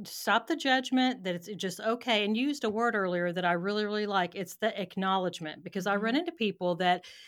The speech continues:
Speaker 1: they don't want, they're just like, they've got blinders on, they got their fingers in their ears. They don't want to acknowledge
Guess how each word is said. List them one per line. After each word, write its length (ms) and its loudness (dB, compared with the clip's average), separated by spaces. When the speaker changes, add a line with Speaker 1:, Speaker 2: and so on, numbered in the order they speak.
Speaker 1:
they 260 2
don't 260 2
want, 340 0
they're 160 2
just 220 -4
like, 280 2
they've 240 0
got 260 0
blinders 480 2
on, 300 6
they 80 2
got 160 -2
their 80 -4
fingers 340 2
in 80 2
their 80 -2
ears. 320 0
They 180 2
don't 180 0
want 160 -2
to 100 -2
acknowledge 840 0